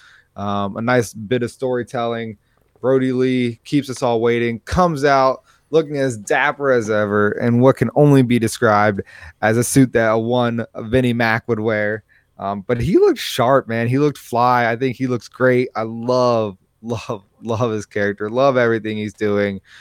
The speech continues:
Um, you know, Evil Uno putting over with that casket saying they buried the Nightmare family.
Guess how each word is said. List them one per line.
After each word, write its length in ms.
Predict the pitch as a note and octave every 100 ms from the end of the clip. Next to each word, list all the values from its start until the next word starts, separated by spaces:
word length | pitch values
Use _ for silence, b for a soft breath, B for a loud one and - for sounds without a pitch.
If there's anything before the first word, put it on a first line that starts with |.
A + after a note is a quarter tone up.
| B B B -
Um, 680 | G2+ G2+ G2 G2 F#2+ F#2 F2+ b b b b b b b
you 100 | -
know, 160 | A#2+ A#2+
Evil 340 | C3+ D3+ C#3+ C#3
Uno 320 | C#3+ C3+ B2
putting 340 | - C3+ C3+
over 480 | B2+ B2 B2 B2 A#2 -
with 180 | A#2+ A#2+
that 180 | B2 A2+
casket 420 | A#2+ A2+ - A#2
saying 220 | A#2+ A2+
they 100 | A2+
buried 380 | G2+ A2+ A2+ A2
the 80 | A2
Nightmare 480 | G#2+ A2 A2+ A2+ G#2+
family. 720 | B2 A#2 A2+ A2+ A2+ A2